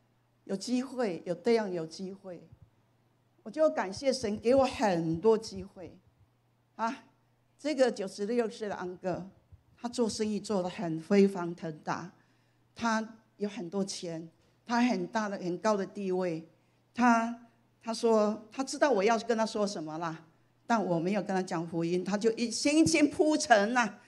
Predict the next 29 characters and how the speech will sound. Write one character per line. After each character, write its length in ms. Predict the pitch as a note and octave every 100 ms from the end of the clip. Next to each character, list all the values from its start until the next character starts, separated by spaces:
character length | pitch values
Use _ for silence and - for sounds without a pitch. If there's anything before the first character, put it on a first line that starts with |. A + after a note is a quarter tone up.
| _ _
铺 240 | - C#4
陈 300 | C#4 A3 G#3
这 160 | B3 A#3
些 180 | A#3+
给 180 | A#3 G3+
我 180 | G3+ E3
听。 300 | - F#3+ F#3 - _ _ _
他 100 | C4+
说 260 | C#4+ C#4+
哈： 400 | D#4 A#3+ A#3 - _ _ _
我 120 | C4
只 200 | C4 C#4
拜 260 | C#4 F4 D4+
我 140 | A3+
的 120 | A#3
妈 240 | C4 C#4 C#4
妈， 240 | C#4 C4
因 180 | C4+ D4
为 100 | C#4+
她 180 | D4 C#4
生 340 | - C#4+ C4+
我， 280 | B3+ F3+ D#3+
她 140 | - A3+
养 280 | G3+ F#3 A3+
我， 140 | E3
她 160 | - C4+
最 240 | - C#4
伟 180 | F3+ E3+
大。 320 | - F#3+ F3+